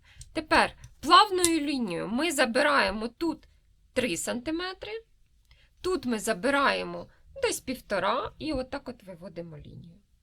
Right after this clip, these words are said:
Плавненько, гарненько, так? Тепер вниз від лінії талії спускаємось на вісімнадцять сантиметрів. Цю точку з'єднуємо з тією.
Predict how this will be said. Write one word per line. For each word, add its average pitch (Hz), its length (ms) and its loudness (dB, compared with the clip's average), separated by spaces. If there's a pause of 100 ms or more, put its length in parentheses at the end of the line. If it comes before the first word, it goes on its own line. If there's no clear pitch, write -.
(960)
Плавненько, 196 680 -10
гарненько, - 680 -16
так? 359 300 -12 (480)
Тепер 330 260 2
вниз 285 380 2
від 233 200 -8
лінії 311 340 0
талії 466 440 0
спускаємось 320 760 -2
на 247 220 -4
вісімнадцять 208 680 -8
сантиметрів. 135 720 -16 (1300)
Цю 415 140 -12
точку 359 380 -8
з'єднуємо 208 500 -6
з - 80 -14
тією. - 500 -14